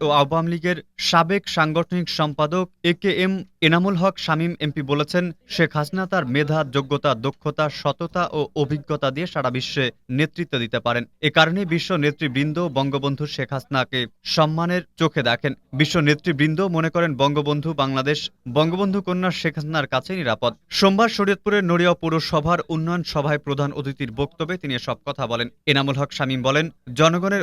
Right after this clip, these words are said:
অধিকার, সাংবিধানিক শাসন ও সুস্থ স্বাভাবিক রাষ্ট্রের প্রাণ গণতন্ত্র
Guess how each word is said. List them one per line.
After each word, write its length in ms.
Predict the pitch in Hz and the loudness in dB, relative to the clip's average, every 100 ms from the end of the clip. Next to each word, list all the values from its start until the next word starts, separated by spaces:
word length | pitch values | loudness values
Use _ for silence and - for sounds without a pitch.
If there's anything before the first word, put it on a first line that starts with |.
| - | 0
অধিকার, 300 | 156 156 175 - | -2 0 0 0
সাংবিধানিক 540 | 151 143 143 151 151 - - - | -2 0 0 0 -2 -6 -10 0
শাসন 360 | 160 147 185 190 160 | 2 2 0 -2 -2
ও 40 | 143 - | -4 -2
সুস্থ 260 | 170 - 185 180 | -4 -4 -6 -2
স্বাভাবিক 400 | 156 143 147 147 _ 120 131 | -2 -2 -2 -4 _ 0 2
রাষ্ট্রের 360 | 151 - 180 - | 2 0 -4 2
প্রাণ 160 | 143 139 - 127 | 2 2 -6 2
গণতন্ত্র 500 | 151 160 190 185 | 2 2 -2 -4